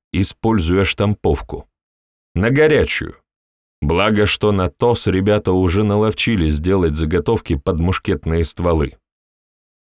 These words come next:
По его оценкам, потребуется поставить всего семь паровых прессов и один прокатный стан,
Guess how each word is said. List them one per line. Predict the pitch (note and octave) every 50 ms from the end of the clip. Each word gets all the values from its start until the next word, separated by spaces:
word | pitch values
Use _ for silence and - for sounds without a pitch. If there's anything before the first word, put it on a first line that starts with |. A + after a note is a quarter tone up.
| _
По | - E2
его | D#2 D#2+ F2 G#2+ D#3 F#3
оценкам, | F3 D3+ - - F3+ F#3+ F#3 D#3 - D3 C3+ A2+ E2+ D#2 C#2+
потребуется | - - - - - A#2 B2+ D#3 D3 B2 B2+ B2+ B2 A#2 A2+ - - A2+
поставить | - A2+ G#2 - - - B2 B2+ A#2+ A#2 A2 G#2+ -
всего | - - - G2+ G2 G2+ A#2+ A#2+
семь | G#2 - - - - B2 C3+ B2+ A2+
паровых | - A#2 G#2+ A2 A2 G#2+ A2 A#2 G#2 - -
прессов | - G#2 A2+ B2+ B2 - - G#2+ - - - -
и | F#2
один | F#2+ G2 G2+ G2+ G2+ A2 A#2+ A2 F2+
прокатный | - F#2+ G2+ - - - G#2 G2 - G2+ G2 G2+
стан, | F#2+ - - - A2 F#2+ C#2+ C2+